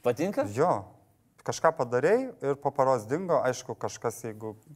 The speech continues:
Speaker 2: ten spėja nufilmuoti, YouTube, žinau, pilna prikelta manęs,
Speaker 1: Mhm.
Speaker 2: nors aš ten nieko nekėlęs. O, nežinau, man tai patinka, kad toks, e, va dabar, ši diena, e, nesikapstai, kas buvo vakar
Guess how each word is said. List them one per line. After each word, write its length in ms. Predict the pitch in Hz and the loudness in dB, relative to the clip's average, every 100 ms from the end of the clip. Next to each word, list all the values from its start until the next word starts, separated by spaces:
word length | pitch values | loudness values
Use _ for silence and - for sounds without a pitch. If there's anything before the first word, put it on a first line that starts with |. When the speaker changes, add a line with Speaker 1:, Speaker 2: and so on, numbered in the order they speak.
| - 117 | -20 -12
Speaker 2:
ten 180 | - 104 | -8 -8
spėja 380 | 101 - 110 107 | -6 0 0 0
nufilmuoti, 560 | 104 - 107 156 175 113 | -4 -6 -2 -2 -2 -6
YouTube, 380 | 107 - 156 131 | -6 -2 0 0
žinau, 240 | 117 131 | 0 0
pilna 380 | - 190 160 107 | 0 -2 0 -4
prikelta 480 | 104 107 113 104 107 | -6 0 0 0 -4
manęs, 320 | 98 98 95 - - | -6 -8 -10 -16 -10
Speaker 1:
Mhm. 100 | 120 | -6
Speaker 2:
nors 160 | 117 87 | -4 -6
aš 140 | 92 | -8
ten 140 | - 107 | -8 -8
nieko 220 | 113 110 | -8 -8
nekėlęs. 560 | 101 98 110 98 82 - _ - - - - _ | -8 -6 -4 -4 -6 -16 _ -20 -20 -20 -20 _
O, 260 | - 117 117 | 2 4 4
nežinau, 380 | 120 151 151 156 | 4 2 4 4
man 140 | 147 | 4
tai 100 | 156 | 2
patinka, 380 | - 151 208 156 | -2 -2 -2 -2
kad 140 | 117 107 | -2 2
toks, 340 | 123 - - | 0 0 -6
e, 280 | 117 110 104 - - | -2 0 -2 -8 -4
va 80 | 120 | 0
dabar, 360 | 131 135 185 | 2 4 2
ši 340 | 240 - - 143 | 2 -8 -8 -4
diena, 880 | 120 113 110 143 151 127 127 117 | 0 0 2 2 2 0 -2 -4
e, 40 | 113 | -4
nesikapstai, 760 | 107 107 - 113 104 - 120 | -4 -6 -6 -6 -6 -4 -6
kas 220 | - 101 - | -4 -8 -2
buvo 200 | 104 95 | 0 2
vakar 400 | 101 123 120 | 0 0 -4